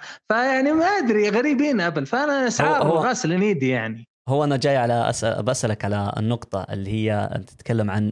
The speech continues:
Speaker 2: آه، النوتش. آه، الآن شفنا الأبل، آه، حطتها في ال-، في الماك. بما أننا بدينا نتكلم في الماك، هي، آه، أبل نزلت، آه، ماك، آه، بوك برو ب-،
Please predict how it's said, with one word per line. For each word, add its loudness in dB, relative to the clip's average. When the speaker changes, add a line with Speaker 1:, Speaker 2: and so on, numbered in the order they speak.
Speaker 2:
آه، -2
النوتش. -2
آه، -2
الآن 0
شفنا -2
الأبل، -2
آه، -2
حطتها -4
في -8
ال-، -2
في -8
الماك. -2
بما -2
أننا 0
بدينا -2
نتكلم -2
في -4
الماك، -2
هي، 2
آه، -4
أبل 0
نزلت، -2
آه، -2
ماك، -4
آه، -2
بوك -8
برو 0
ب-، -2